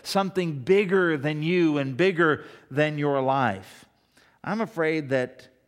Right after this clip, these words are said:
in our generation, there are not many people who really feel or sense that.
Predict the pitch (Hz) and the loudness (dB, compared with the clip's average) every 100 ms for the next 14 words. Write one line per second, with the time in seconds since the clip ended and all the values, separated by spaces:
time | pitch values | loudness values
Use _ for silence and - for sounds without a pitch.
0 | _ _ - 131 143 175 160 156 156 143 | _ _ -12 -6 -2 -2 -2 -4 -4 -2
1 | 156 151 139 123 131 131 123 127 151 - | -2 -4 -8 -8 -6 -4 -4 -2 -4 -4
2 | - 180 127 147 156 147 123 - 165 170 | -10 -20 -14 -10 -10 -10 -12 -10 -10 -8
3 | - 127 127 131 127 139 147 151 135 - | -8 -6 -6 -6 -6 -6 -6 -6 -8 -10
4 | - 165 151 120 117 123 - 143 131 - | -6 -4 -4 -4 -8 -12 -6 -6 -6 -6
5 | 110 98 - _ | -6 -4 -8 _